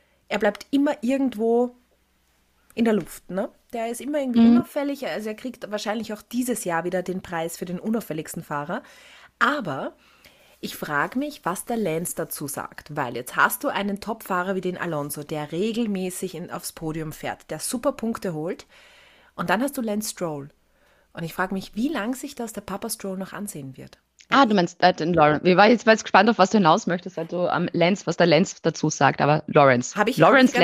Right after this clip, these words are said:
Speaker 1: die ganze
Speaker 2: Lance
Speaker 1: Zeit
Speaker 2: ist
Speaker 1: Lance
Speaker 2: verwirrend.
Speaker 1: Warum
Speaker 2: Ja.
Speaker 1: heißen die auch so? Ich nenne
Speaker 2: Ja,
Speaker 1: jetzt
Speaker 2: ich
Speaker 1: Papa
Speaker 2: weiß.
Speaker 1: Stroll, okay? Wie
Speaker 2: Papa
Speaker 1: lange sich
Speaker 2: Stroll.
Speaker 1: das Papa Stroll einfach noch ansehen wird, dass sein Sohn einfach nur Durchschnitt ist.
Speaker 2: Du, der zahlt ihm das, der wird sich das so lange anschauen, wie, wie,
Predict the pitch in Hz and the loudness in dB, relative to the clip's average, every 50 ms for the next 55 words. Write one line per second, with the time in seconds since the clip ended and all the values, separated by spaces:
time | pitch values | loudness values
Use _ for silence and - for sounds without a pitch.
0 | 180 190 214 240 - 180 202 285 254 190 170 147 175 170 156 151 147 160 - 233 | 6 6 4 2 2 2 2 0 0 -2 0 4 6 6 6 6 4 4 6 4
1 | 277 285 370 440 453 190 180 180 311 359 - - 330 247 - 208 214 185 180 - | 4 4 4 2 4 6 6 6 4 0 -2 -4 -4 -4 -4 -2 -2 -2 -2 -4
2 | - - - 185 175 165 - _ _ _ _ _ _ _ - 247 240 240 247 165 | -6 -8 -8 -8 -8 -10 -10 _ _ _ _ _ _ _ -10 -6 -2 0 2 4
3 | - 226 254 - - 262 - 208 202 175 175 180 170 147 - - - 196 185 185 | 6 6 6 6 4 4 6 6 8 8 8 6 4 2 -2 -6 -6 -4 -4 -4
4 | 175 165 165 - - - 170 - 247 269 - - - - _ - 196 247 311 285 | -4 -6 -8 -8 -8 -8 -4 -4 -4 -4 -4 -8 -14 -18 _ -4 -2 2 4 4
5 | 269 302 330 311 294 285 254 226 220 220 240 240 - _ _ _ _ - 214 220 | 4 4 2 0 2 4 4 6 6 4 2 0 -4 _ _ _ _ 2 2 2
6 | 302 285 - - 233 214 233 240 - - 190 214 214 220 208 214 - 165 202 214 | 2 -4 -6 -6 -6 -6 -6 -6 -6 -8 -8 -8 -8 -8 -8 -8 -8 -8 -8 -8
7 | 220 202 185 180 156 156 170 - - _ _ _ _ _ _ _ _ _ _ _ | -8 -8 -8 -8 -6 -6 -6 -6 -8 _ _ _ _ _ _ _ _ _ _ _
8 | _ - - - - 196 196 - 190 185 196 - - 170 165 180 202 - - - | _ -20 -2 2 2 2 4 4 2 2 2 0 -2 -2 0 0 -2 0 0 0
9 | 170 175 175 190 180 196 185 175 - 160 156 - - - 170 147 - - 151 - | 0 0 -2 -2 -2 -2 -4 -4 -6 -8 -8 -8 -8 -8 -8 -10 -10 -14 -16 -16
10 | - - _ _ _ _ _ _ - 240 262 302 294 302 - _ _ _ - 240 | -18 -20 _ _ _ _ _ _ 4 6 6 6 6 2 -4 _ _ _ -6 -6
11 | 233 - - - - 185 262 - 349 285 - 196 196 - - 196 185 196 - 214 | -6 -4 0 2 2 4 4 4 4 4 4 2 0 0 0 0 0 0 -2 -2
12 | - 208 196 - 208 196 180 214 196 160 190 196 - 226 226 190 185 175 175 175 | -2 -2 0 4 4 4 4 6 4 4 4 4 4 2 2 2 0 -4 -4 -6
13 | 170 | -6